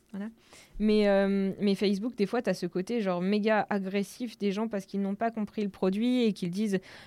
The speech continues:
Ah bah super, un vinaigre à quinze balles, euh, full, euh, truc de parisien, euh, opportuniste marketing, nanani nanana. »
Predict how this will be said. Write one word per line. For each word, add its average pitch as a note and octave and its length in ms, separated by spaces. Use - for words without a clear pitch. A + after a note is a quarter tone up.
Ah G3 140
bah F#3+ 120
super, A3+ 440
un F#3+ 80
vinaigre G3 300
à F#3+ 80
quinze F#3+ 260
balles, G#3+ 220
euh, F#3 400
full, G#3 240
euh, F#3 320
truc G#3 260
de G3 80
parisien, G3+ 640
euh, F#3 160
opportuniste F#3+ 540
marketing, G3 560
nanani F#3 340
nanana. » F#3 420